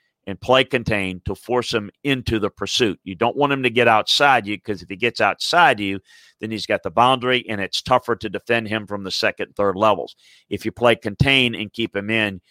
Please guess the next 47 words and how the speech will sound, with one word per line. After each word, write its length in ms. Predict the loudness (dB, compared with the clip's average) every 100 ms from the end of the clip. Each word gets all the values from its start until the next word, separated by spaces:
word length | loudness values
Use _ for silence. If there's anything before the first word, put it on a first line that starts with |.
| _ -10
you'll 120 | -8
force 320 | 0 0 0
him 160 | -2 0
in 280 | 0 0 -8 _ _ _ _ -6
to 140 | -4
defenders. 680 | -4 -4 -4 -4 -6 -14 -18 _ _ _ _ _ _ _ _ _ _ _ _ -20 -20 -20 -20 -20 _ _ _ -6
Realistically, 920 | 2 4 6 6 4 2 0 0 0
Kevin 340 | 2 2 2
asks, 260 | 0 0 -2
"How 140 | -2
many 160 | -2 -4
games 320 | -4 -6 -6
is 100 | -8
Brady 300 | -2 0 0
gonna 240 | -2 -4
need 300 | -4 -4 -4
to 80 | -6
get 340 | -8 -6 -6 _ -8
the 100 | -4
Bucs 320 | 0 0 0 0
offense 460 | 0 2 0 -2 -4
where 100 | -4
it 80 |
needs 300 | -6 -10 -10
to 80 | -10
be? 160 | -4 -4
It 120 | -4
was 140 | -10
fairly 420 | -2 2 4 4 4
obvious 440 | 4 2 -2 -4
that 120 | -4
there 140 | -2 -2
were 100 | -2
timing 420 | -2 0 -2 -4
issues 360 | -4 -4 -6
in 80 | -8
the 60 | -4
passing 420 | 0 2 0 -8
game." 200 | -10 -12 _ -20 _ _
Look, 160 | -2 0
it's 120 | 2
tough 220 | 2 4
to 100 | 2
say 160 | 4 4
how 120 | 4
many 140 | 2 0
games. 500 | 0 -2 -6 -18